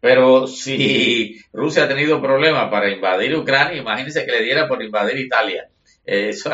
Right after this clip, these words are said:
ahí no durarían ni quince segundos, aun cuando no intervenga la, la, la otan para nada. Es decir, en realidad ya Europa está armada y muy bien armada. Lo que vemos es al contrario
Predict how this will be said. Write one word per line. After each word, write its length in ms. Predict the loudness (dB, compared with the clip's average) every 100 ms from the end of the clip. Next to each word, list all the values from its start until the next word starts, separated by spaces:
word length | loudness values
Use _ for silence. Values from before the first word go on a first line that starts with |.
| -4
ahí 140 | -4
no 120 | -2 -2
durarían 720 | 2 2 4 0 0 -6 -18 -20 -12
ni 180 | -8 -6
quince 300 | -4 -2 2
segundos, 420 | 2 0 0 4
aun 180 | 4 4
cuando 320 | 2 2 0
no 160 | 0 -2
intervenga 760 | -2 2 2 4 4 2 0
la, 420 | 2 2 0 -2 -10 _ 2
la, 380 | 4 6 6 6
la 120 | 4
otan 360 | 4 2 -2 2
para 240 | 2 2
nada. 320 | 0 -4 -8 _ _ -8
Es 140 | -6
decir, 160 | -4 -4
en 120 | -4
realidad 720 | -2 -2 0 2 2 0 -8 _ _ _
ya 480 | -2 2 4 2 -2
Europa 720 | -4 -2 0 0 0 -2 -2
está 440 | -4 -6 0 0 2
armada 760 | 0 0 0 2 2 2 -2
y 140 | -4 -8
muy 200 | -8 -6
bien 280 | -2 0 0
armada. 460 | -2 -2 -6 -4
Lo 120 | -4
que 60 | -4
vemos 300 | -6 -6 -4
es 80 | -2
al 100 | -2
contrario 640 | -4 -2 4 4 4 -2